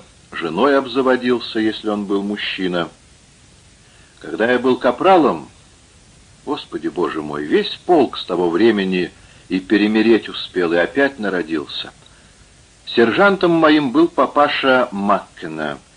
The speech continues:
человек, понятно, женатый. А жена его, я первый говорю, наш Маккена еще два раза потом женился, мисс Бриджит Маккена была родом из Порт-Арлингтона, моя землячка.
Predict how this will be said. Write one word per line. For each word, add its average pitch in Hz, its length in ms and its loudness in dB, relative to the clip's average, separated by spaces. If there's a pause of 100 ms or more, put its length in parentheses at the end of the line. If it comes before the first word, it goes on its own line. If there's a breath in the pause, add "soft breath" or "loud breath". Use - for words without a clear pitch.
(360 soft breath)
человек, 107 480 2
понятно, 107 520 -4
женатый. 73 600 -6 (460)
А 104 260 2
жена 180 360 2
его, 95 380 0 (440 soft breath)
я 92 260 2
первый 120 440 4
говорю, 80 540 2 (920 soft breath)
наш 113 280 0
Маккена 104 760 -2
еще 95 320 -2
два 95 200 2
раза 127 240 2
потом 85 360 -6
женился, 78 580 -4 (360 loud breath)
мисс 120 380 0
Бриджит 101 600 0
Маккена 80 560 -4
была 135 240 0
родом 160 320 0
из 120 240 -8
Порт-Арлингтона, 98 1200 -4 (220 soft breath)
моя 131 540 0
землячка. 73 760 -10